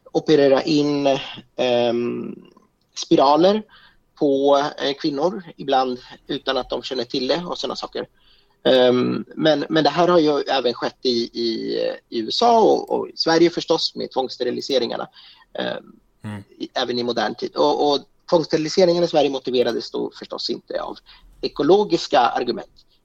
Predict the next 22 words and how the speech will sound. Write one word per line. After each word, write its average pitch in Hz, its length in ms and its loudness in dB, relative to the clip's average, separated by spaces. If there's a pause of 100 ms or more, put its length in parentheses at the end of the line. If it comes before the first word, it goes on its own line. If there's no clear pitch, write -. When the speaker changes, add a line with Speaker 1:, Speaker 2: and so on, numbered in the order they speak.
Speaker 1:
Men, 151 320 0
men 139 440 -2 (360)
den 139 240 -2
här 139 220 -2
idén 139 520 0
om 120 260 -6
överbefolkning, 123 960 -2 (300)
den, 135 260 0 (640)
den, 143 360 2 (760)
även 165 240 4
om 175 60 4
man 151 160 2
uttrycker 147 440 -2
det, 123 60 6
även 151 360 0
om 143 120 -6
den 139 100 -6
kan 135 140 -8
låta, 156 400 2
så - 120 -6
att - 60 -12
säga, 98 240 -2